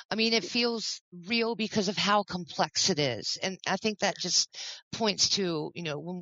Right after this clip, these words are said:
one of the, the, the great things about this series is, and, and what you guys do is that,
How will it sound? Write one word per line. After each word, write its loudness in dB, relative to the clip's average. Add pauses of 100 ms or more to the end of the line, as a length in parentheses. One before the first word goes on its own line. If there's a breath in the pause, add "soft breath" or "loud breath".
(160)
one 2
of -2
the, 0 (220)
the, -2 (160)
the 2
great 4
things 4
about 2
this 0
series 4
is, 4
and, 0
and 0
what 0
you -2
guys 2
do 2
is 4
that, 4